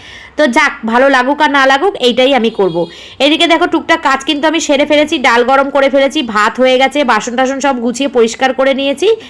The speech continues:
আর এখন হচ্ছে ঝিঙে দিয়ে আলু দিয়ে টমেটো দিয়ে মাছের ঝোলটা হয়ে গেলেই ব্যাস, আজকের মতন আমার রান্না কমপ্লিট। পুরা আমার সব কাজ কমপ্লিট। এই যে মাজা ঘষা একদম গ্যাস ট্যাস একদম ডিপ ক্লিন করেছি জায়গাটা। গা-, পুরো ভালো করে মুছেছি,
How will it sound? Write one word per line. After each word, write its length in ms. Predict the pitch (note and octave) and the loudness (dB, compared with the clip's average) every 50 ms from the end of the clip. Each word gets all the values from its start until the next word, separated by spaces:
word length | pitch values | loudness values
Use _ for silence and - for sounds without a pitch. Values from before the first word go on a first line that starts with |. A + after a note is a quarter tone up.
| - - - - - | -20 -20 -16 -4 -2
আর 100 | G#3+ A3 | 0 2
এখন 260 | G#3 G#3 - B3 B3 | 0 0 0 0 -2
হচ্ছে 180 | B3+ B3 D#4+ | 0 -2 -2
ঝিঙে 320 | C4+ A3 A3+ A#3 A#3 B3 A#3+ | -4 0 0 0 2 0 0
দিয়ে 180 | A3 C#4 D4 | 2 2 2
আলু 220 | D4 C4 A#3 A3+ A#3 | 2 2 2 2 0
দিয়ে 260 | G#3+ C#4 D#4 F4 F4+ E4+ - - - | 0 2 0 0 0 -2 -6 -16 -6
টমেটো 300 | - A#3 G#3 G#3+ G3+ A3+ | -4 -2 -2 0 0 0
দিয়ে 140 | A#3 C#4 D4+ | 0 0 0
মাছের 340 | C4+ A3+ G3+ G3 - A#3 G3 | 0 0 -2 0 -2 -2 0
ঝোলটা 240 | G#3 B3 A#3 C4 C#4 | 0 0 0 0 -2
হয়ে 240 | G3+ G#3+ G#3 G#3+ G3+ | 0 0 0 2 2
গেলেই 200 | A#3 C4+ E4+ D#4 | 0 0 0 -2
ব্যাস, 300 | A3 F#3+ E3 - - - - | -2 -4 -4 -4 -8 -6 -4
আজকের 320 | G#3 G3 G3 - B3 A3+ | -4 -4 -2 -2 -2 -2
মতন 220 | A3+ A#3+ A#3 C#4+ C#4 | -2 -2 -2 -2 -2
আমার 180 | B3+ B3 B3+ | 0 0 0
রান্না 240 | A#3 G#3 A#3 A#3 - | 0 0 -2 -2 -4
কমপ্লিট। 260 | - A#3 G3 E3+ D3+ | -4 -2 -4 -4 -4
পুরা 220 | - - F#4 F#4 F#4 | -4 -2 0 2 2
আমার 260 | F#4+ F#4 F4+ F4 F4 | 2 2 0 -2 -4
সব 280 | - - D#4+ E4 E4+ E4+ - | -4 -4 -2 -2 -4 -4 -4
কাজ 280 | - D#4 D#4 E4 D#4+ - | -2 -2 -2 -2 -2 -6
কমপ্লিট। 500 | - D4+ C#4+ C#4+ C4+ D#4 D#4+ E4+ E4 D4+ | -8 -8 -8 -8 -10 -8 -8 -6 -4 -4
এই 80 | C4+ B3 | -6 -6
যে 100 | A3+ C4 A#3+ - - - | -6 -10 -12 -12 -12 -4
মাজা 320 | B3 B3 B3+ A#3+ C#4+ D4+ D#4 D#4 | -2 -2 -2 -2 -2 -4 -4 -4
ঘষা 320 | C#4+ C#4 C4+ - - D#4 D4+ C#4+ C4+ | -6 -6 -6 -4 -4 -2 -2 -2 -2
একদম 400 | B3+ B3+ B3 A#3 C4 D4+ D#4 D#4+ D#4 D4 C#4+ C#4 - | -4 -6 -6 -8 -4 -4 -4 -4 -6 -10 -12 -14 -8
গ্যাস 300 | A3 A#3+ B3 B3+ C#4+ C4+ - - | -4 -2 -2 -2 -4 -6 -8 -6
ট্যাস 300 | C#4+ C#4+ C#4+ D4+ D4 - | -6 -6 -6 -6 -8 -10
একদম 300 | C4 B3+ A3+ C#4+ C4+ C4 | -10 -10 -10 -12 -10 -10
ডিপ 180 | B3 C4 C4 - | -10 -10 -12 -12
ক্লিন 220 | - C#4+ D4+ D4 | -12 -10 -10 -8
করেছি 340 | C#4+ C#4+ A#3+ A3+ A3 A3+ A#3 | -8 -6 -6 -6 -6 -8 -10
জায়গাটা। 380 | G#3 G#3+ G3+ F#3 F#3+ F#3+ F#3 G3 - - - - A#3 | -8 -8 -6 -6 -8 -10 -10 -16 -16 -20 -20 -12 -8
গা-, 180 | A3+ G#3+ - G3+ G#3+ - | -8 -8 -8 -10 -18 -14
পুরো 140 | - C#4 B3+ A3+ | -10 -8 -8 -8
ভালো 400 | G#3+ G#3+ A#3 A#3 A#3+ B3+ C#4 C4 | -4 -2 -2 0 0 -2 -2 -2
করে 180 | C4+ C4+ C4+ | -2 -2 -2
মুছেছি, 640 | B3+ A#3+ A#3 A3 G#3+ B3+ - - D4+ D#4+ F4+ G4 F#4 | -2 -4 -8 -6 -8 -8 -8 -6 -6 -6 -6 -6 -8